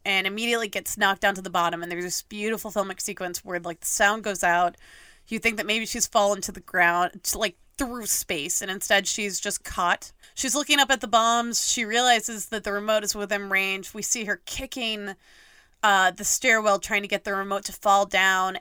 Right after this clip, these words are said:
It falls past her. It looks like it's gonna float into space, and she reaches it, and she touches it, and she's able to trigger it. And you see her holding on to a necklace and knowing she's about to die, but that her death will mean something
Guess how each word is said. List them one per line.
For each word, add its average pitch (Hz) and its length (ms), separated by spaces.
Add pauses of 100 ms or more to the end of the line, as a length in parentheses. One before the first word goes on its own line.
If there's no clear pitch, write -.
It 208 120
falls 220 380
past 226 500
her. 247 120
It 233 140
looks 208 180
like 220 100
it's 220 120
gonna 202 120
float 226 240
into 208 120
space, 202 400
and 175 100
she 202 200
reaches 208 380
it, 214 200
and 190 100
she 208 140
touches 208 400
it, 196 200 (560)
and 196 220
she's 202 240
able 202 280
to 185 100
trigger 226 420
it. 214 180
And 196 120
you 180 80
see 294 320
her 254 240
holding 277 520
on 220 320
to - 120
a 208 40
necklace 190 400
and 185 200
knowing 226 320
she's 190 180
about 190 280
to 190 80
die, 175 340
but 185 160
that 180 160
her 196 180
death 185 340
will 185 120
mean 190 320
something 175 580